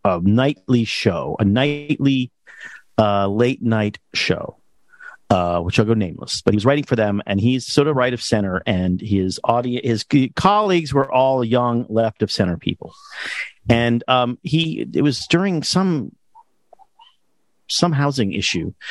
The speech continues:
and they were, like, trying to make jokes or talk-, talking about a housing, you know, crisis or housing issue. And he, um,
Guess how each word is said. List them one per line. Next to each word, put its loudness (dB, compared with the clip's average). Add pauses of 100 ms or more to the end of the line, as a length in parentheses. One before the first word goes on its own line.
(220)
and 4
they 2
were, 2
like, 0
trying 2
to 2
make -2
jokes 2
or -2
talk-, 2
talking 2
about 2
a -4
housing, 0
you -4
know, 0
crisis 0
or 4
housing 2
issue. -4 (500)
And 2
he, -2
um, 0